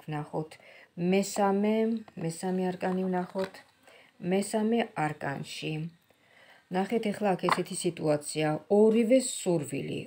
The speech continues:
რაც ორივეს გნებავთ, რაც ორივეს ძალიან გინდათ, რამდენად არის პერსპექტივა, რომ ასრულდეს აი ეს სურვილი. აქ რომელიღაცა ხართ, ასე ვთქვათ, ენერგეტიკული ვამპირი, ან თქვენ, ან ის. რომელიღაცა ხართ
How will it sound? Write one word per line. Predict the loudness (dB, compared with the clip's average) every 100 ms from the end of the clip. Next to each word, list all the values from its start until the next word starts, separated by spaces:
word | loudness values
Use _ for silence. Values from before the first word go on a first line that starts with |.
| -4
რაც | 0 0 0
ორივეს | 2 4 4 0 0
გნებავთ, | 0 0 0 -2 -6 -4
რაც | -2 -2 0
ორივეს | 0 2 0 -2 -6 _
ძალიან | 2 2 4 2 2
გინდათ, | 0 -2 0 -2 -2 -16 -20 _
რამდენად | 0 2 4 4 2 0
არის | -2 -2
პერსპექტივა, | -2 -2 -2 -6 -4 -2 0 0
რომ | 0 -4 -2
ასრულდეს | -2 -2 -2 -2 0 -4 -2
აი | 0 0
ეს | -2 -6
სურვილი. | -4 -4 -6 -8 -10 -12 -20 -20 -20 -12 -2
აქ | -2 2
რომელიღაცა | 4 6 4 2 0 -2 -4 -4
ხართ, | -2 0 0 -4 -6
ასე | -6 -6
ვთქვათ, | -4 -4 -4
ენერგეტიკული | 0 2 4 2 0 -2 -2 0 0
ვამპირი, | 0 -2 -4 -6 -6
ან | -4 -2 -4
თქვენ, | -4 -2 0 -2
ან | -4 -4 -4
ის. | -6 -6 -6 -14 -16 -18 -16 -6 4
რომელიღაცა | 6 8 6 4 0 -2 -4
ხართ | 0 -2